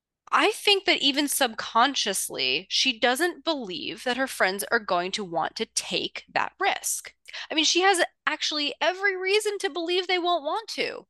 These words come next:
Ethan, for the aforementioned reason. Oren, because he was already kidnapped, right? In the context of all of this. And Tasha,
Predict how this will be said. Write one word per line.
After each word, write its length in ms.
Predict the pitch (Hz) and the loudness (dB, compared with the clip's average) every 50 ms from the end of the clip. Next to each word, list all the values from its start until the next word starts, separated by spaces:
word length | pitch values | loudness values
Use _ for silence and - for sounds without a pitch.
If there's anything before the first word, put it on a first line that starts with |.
| _ _ _ _ _ _ _ | _ _ _ _ _ _ _
Ethan, 440 | 175 175 180 - - 202 202 226 233 | -12 -10 -8 -2 -2 0 0 -2 -4
for 140 | - 233 | -6 -6
the 140 | 233 226 226 | -4 -2 0
aforementioned 800 | - - 226 233 - - 233 240 247 240 247 247 - - 247 247 226 | 0 0 -2 -4 -4 -6 -4 -2 0 -2 -2 -2 -4 -6 -6 -8 -8
reason. 540 | 233 240 240 240 226 233 233 233 233 226 - - - - - - _ _ | -6 -4 -4 -2 -2 -2 -2 -2 -2 -6 -10 -14 -16 -16 -16 -18 _ _
Oren, 400 | - 233 233 262 294 320 349 381 403 427 440 440 - _ - | 2 4 4 6 6 6 6 6 4 0 -2 -6 -10 _ -4
because 540 | 262 - - - 240 254 277 294 269 240 214 - _ _ _ | -4 -4 -2 -4 -2 -2 -2 0 -2 -4 -6 -8 _ _ _
he 220 | - - 247 302 | -2 0 2 4
was 160 | 427 480 427 | 4 4 4
already 340 | 415 381 415 440 440 330 320 | 6 4 6 6 6 4 4
kidnapped, 800 | - - - 269 262 294 359 392 403 440 453 - - - - - - _ _ _ | 0 2 4 4 4 6 4 4 4 2 0 0 -2 -4 -4 -4 -8 _ _ _
right? 360 | - 240 277 320 381 440 415 - - _ _ _ _ _ - | -2 2 4 4 4 4 2 0 -4 _ _ _ _ _ -4
In 120 | 247 247 | -4 -4
the 60 | 214 | -4
context 600 | 196 - - 254 277 320 370 - 392 381 - - - | -4 -2 0 0 0 2 2 2 2 2 0 -2 0
of 80 | 330 | 2
all 240 | 359 349 349 359 359 | 4 4 4 4 2
of 60 | 330 | 0
this. 300 | 339 370 370 370 - - - - - - - - - - | -2 -2 -2 -2 -2 -4 -8 -10 -10 -8 -8 -10 -4 2
And 240 | 294 339 381 392 359 | 4 4 4 4 2
Tasha, 760 | - - - 285 330 440 480 - - - 262 247 294 349 392 | 0 2 4 6 6 6 6 4 4 4 4 4 4 2 0